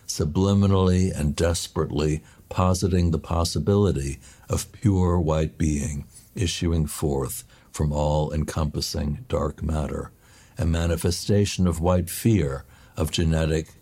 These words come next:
annihilation by the black other. In the setting of the Pax Americana, the sci-fi bogey of blackness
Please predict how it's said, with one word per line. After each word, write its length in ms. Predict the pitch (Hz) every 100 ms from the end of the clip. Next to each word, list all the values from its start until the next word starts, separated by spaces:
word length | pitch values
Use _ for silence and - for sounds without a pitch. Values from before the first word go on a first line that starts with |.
| -
annihilation 1040 | 90 78 78 78 78 73 71 - 73 69 - - -
by 120 | - 76
the 140 | 73
black 360 | 76 71 73 -
other. 360 | 73 65 62 - - _ _ _ _ _ _ - - - - - - - - - - - - _ -
In 140 | 110
the 100 | 117
setting 420 | - 151 151 156
of 120 | 135
the 80 | 113
Pax 420 | 104 107 101 -
Americana, 960 | 101 92 87 82 - 85 78 71 67 - - _ -
the 100 | 92
sci-fi 880 | - - 98 101 95 98 90 90 87
bogey 560 | 76 95 107 95 95
of 140 | 92 85
blackness 800 | 80 82 80 78 71 60 -